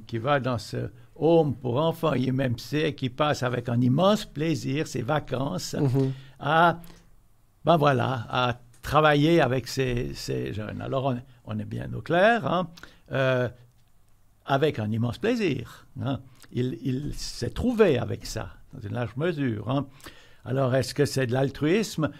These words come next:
Speaker 1: Est-ce que c'est, je sais pas, c'est du social en tout cas, hein. C'est une ouverture à l'autre et ça fait du bien.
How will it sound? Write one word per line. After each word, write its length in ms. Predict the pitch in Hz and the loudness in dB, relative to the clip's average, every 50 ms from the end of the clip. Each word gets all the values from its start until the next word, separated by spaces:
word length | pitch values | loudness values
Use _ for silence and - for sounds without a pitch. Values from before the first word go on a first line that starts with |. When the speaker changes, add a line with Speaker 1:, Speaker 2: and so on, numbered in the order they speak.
| - - | -8 -4
Speaker 1:
Est-ce 160 | 127 127 - | -4 -2 0
que 100 | - 143 | 0 -2
c'est, 280 | 135 - 151 135 117 - - - - | 0 2 2 0 0 -2 -6 -20 -16
je 80 | - - | -6 0
sais 140 | - 185 185 | 2 2 4
pas, 320 | - - 131 127 117 - | 4 6 4 4 4 2
c'est 160 | - - 170 175 | 0 0 2 4
du 100 | 170 165 | 4 4
social 480 | 170 160 139 - - 101 95 95 101 | 2 2 0 -2 -2 -6 -8 -8 -8
en 80 | - - | -10 -10
tout 140 | - - - - | -12 -14 -14 -12
cas, 120 | - - - - - - - - - | -12 -12 -12 -12 -16 -18 -14 -10 -6
hein. 160 | 127 139 143 139 - - - | -6 -6 -6 -6 -10 -14 -10
C'est 220 | - - 139 127 127 | -6 -4 -2 0 0
une 140 | 127 123 | 2 4
ouverture 600 | 165 175 156 170 156 170 - - 147 151 156 151 151 139 | 6 6 8 6 4 4 2 2 2 4 4 2 0 -2
à 60 | 123 | -2
l'autre 580 | 123 110 117 151 170 202 196 - - 196 208 208 - - - - - - | -2 0 0 2 2 0 0 -2 -4 -4 -4 -6 -8 -20 -20 -20 -10 -4
et 360 | 135 143 147 156 160 165 165 - | 0 2 4 6 6 6 4 2
ça 240 | - - - 131 110 | -6 -10 -8 -8 -6
fait 100 | 123 113 | -6 -8
du 100 | 98 98 | -10 -10
bien. 180 | - 143 - | -12 -14 -16